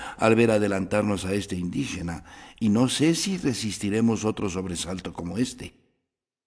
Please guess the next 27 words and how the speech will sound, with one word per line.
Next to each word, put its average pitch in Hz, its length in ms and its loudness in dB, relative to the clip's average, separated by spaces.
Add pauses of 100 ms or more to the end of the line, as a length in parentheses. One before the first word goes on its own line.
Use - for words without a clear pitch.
(200)
"Este 143 280 6
indio 87 300 2
es 80 100 -2
un 143 140 4
correo 120 500 4
de 113 120 6
nuestro 85 340 0
ejército 76 640 -2
y 71 80 -6
nos 78 180 -10
presta 101 380 -4
un 80 120 -6
gran 95 220 -4
servicio", 92 640 -8 (560)
replicó 80 400 -10
el 78 60 -6
oficial. 69 580 -12 (960)
"Debemos 127 400 6
estarle 120 420 4
agradecidos 98 720 0
por 110 160 0
ofrecerse 95 560 -2
a 90 60 -4
conducirnos 95 840 -4 (280)
hasta 87 320 -6
el 87 80 -6
lago 85 360 -2